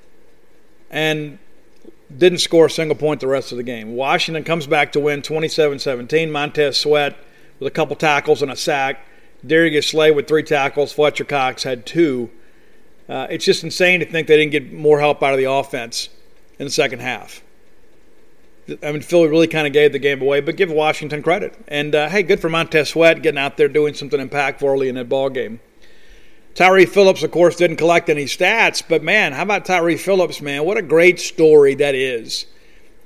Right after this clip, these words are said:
Tyree Phillips from Grenada High School played one year of high school football. And he was so massive and so athletic that he earned an opportunity to go play at East Mississippi Community College.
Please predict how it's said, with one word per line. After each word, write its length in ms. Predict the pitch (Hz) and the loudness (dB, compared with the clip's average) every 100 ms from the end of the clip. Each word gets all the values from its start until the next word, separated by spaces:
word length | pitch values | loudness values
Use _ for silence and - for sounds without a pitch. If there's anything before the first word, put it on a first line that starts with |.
| - | -12
Tyree 380 | - 185 202 202 | -2 2 6 6
Phillips 460 | - 180 160 147 - | 6 4 4 0 -4
from 260 | - 156 | -4 2
Grenada 400 | 147 151 160 196 | 2 4 4 4
High 200 | 156 160 | 2 0
School 400 | 143 - 143 135 | -2 4 4 4
played 280 | 131 151 139 | 2 2 2
one 420 | 131 147 180 196 | 2 2 2 2
year 240 | 170 160 139 | 2 2 2
of 80 | |
high 140 | 120 139 | -2 -4
school 220 | - 135 | -2 -4
football. 440 | 131 113 107 95 - - - - - - - - | -2 -6 -8 -10 -16 -20 -20 -20 -20 -20 -20 -16
And 100 | 135 | -4
he 80 | 143 | 0
was 160 | 151 135 | 0 2
so 160 | 190 | 2
massive 480 | 208 175 170 160 170 | 4 4 2 2 0
and 120 | 147 | -2
so 200 | 131 170 | 0 2
athletic 540 | 151 143 147 135 135 139 | 2 0 0 0 -2 -2
that 100 | 151 | -2
he 160 | 143 | 0
earned 260 | 165 160 170 | 0 0 -2
an 80 | 151 | -2
opportunity 560 | 151 151 151 180 165 | -2 -4 -6 -4 -2
to 60 | 143 | 0
go 160 | 135 143 | 0 0
play 340 | 156 175 151 | 2 4 6
at 80 | 143 | 4
East 200 | 143 - | 0 -8
Mississippi 360 | - 117 139 139 | -14 -12 -10 -8
Community 300 | 156 185 143 | -6 -4 -4
College. 520 | 127 98 - - | -6 -8 -14 -16